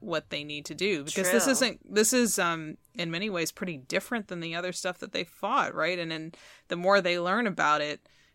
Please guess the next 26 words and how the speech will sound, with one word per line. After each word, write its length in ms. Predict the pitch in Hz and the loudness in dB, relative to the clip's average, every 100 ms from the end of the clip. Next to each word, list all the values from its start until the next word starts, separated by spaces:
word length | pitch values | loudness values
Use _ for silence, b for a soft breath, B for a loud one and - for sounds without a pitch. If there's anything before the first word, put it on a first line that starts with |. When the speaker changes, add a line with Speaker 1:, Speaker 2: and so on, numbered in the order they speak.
| _ - | _ -2
Speaker 1:
um, 440 | 156 147 147 143 - | 0 -2 -6 -14 -6
the 80 | 165 | -4
more 320 | 160 175 175 | 0 2 2
different 400 | 180 170 180 147 | 0 -2 -2 -4
it 100 | - | -2
seems, 400 | 240 202 156 170 | 0 0 0 -2
even 240 | 208 208 | 2 2
though 320 | 190 175 170 165 | 4 4 2 -2
this 480 | 160 160 - - - - | -4 -2 -2 -4 -10 -12
four-armed 800 | - 175 165 160 156 156 156 - - | -2 2 4 4 2 -2 -12 -16 -4
being 400 | 180 175 160 156 | -2 0 -4 -6
is 520 | 147 160 156 - - b b b b | -6 -6 -4 -6 -6 b b b b
apparently 520 | - - 190 262 233 220 | -10 0 4 4 4 4
the 80 | |
same 260 | 226 226 240 | 4 4 2
as 100 | 247 | 2
the 100 | 254 | 4
other 160 | 262 262 | 4 4
abominations 720 | 240 254 247 240 262 262 226 | 8 6 6 2 2 0 2
in 100 | 220 | 0
some 240 | 208 226 208 | 0 -2 2
way. 300 | 202 214 220 | 2 2 2
This 240 | 185 185 | 0 0
whole, 260 | 202 196 190 | 2 4 4
like, 300 | 170 156 - b | 2 0 -6 b
Speaker 2:
Right. 440 | 196 220 - 151 | -4 -2 0 -2